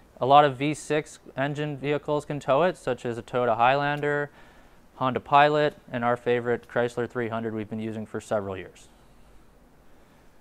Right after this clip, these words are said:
So the Airstream Classic is equipped with a full-length Power Zip D awning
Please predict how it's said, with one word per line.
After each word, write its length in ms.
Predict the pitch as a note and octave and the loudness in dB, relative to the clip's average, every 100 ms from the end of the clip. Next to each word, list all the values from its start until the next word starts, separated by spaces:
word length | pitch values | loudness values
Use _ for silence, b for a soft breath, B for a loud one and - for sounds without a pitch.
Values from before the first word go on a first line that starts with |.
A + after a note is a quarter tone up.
| - | -20
So 100 | - | -4
the 80 | D#3 | 4
Airstream 380 | G#3 A3 G#3 F#3 | 4 4 0 0
Classic 440 | - D#3+ E3+ E3 | 4 4 4 -2
is 60 | D3+ | -6
equipped 300 | C#3+ D#3 - | -6 -4 -2
with 100 | C#3 | -4
a 60 | |
full-length 840 | B2+ - - E3+ F3 D3+ D3+ D3+ - | -4 -8 -2 0 2 0 -2 -4 -6
Power 400 | C#3+ C#3 D3 C#3+ | 0 4 4 2
Zip 320 | B2 C3+ - | -2 -6 -6
D 220 | C3 C3 | -6 -2
awning 480 | A#2 G#2+ G#2+ B2 | -2 -2 -4 -8